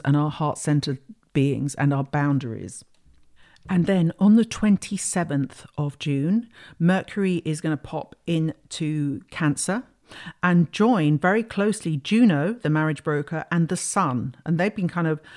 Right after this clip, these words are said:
sitting there in early Cancer. This is like a bringing out really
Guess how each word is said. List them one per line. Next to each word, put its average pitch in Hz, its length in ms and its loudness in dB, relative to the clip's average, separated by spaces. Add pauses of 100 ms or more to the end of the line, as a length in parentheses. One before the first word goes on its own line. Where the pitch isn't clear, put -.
(140)
sitting 214 420 2
there 165 220 2
in 160 100 2
early 165 360 0
Cancer. 165 680 -2 (320)
This 254 220 -2
is 185 180 -4
like 160 200 -2
a 160 60 0
bringing 185 360 2
out 139 200 -4
really 165 380 0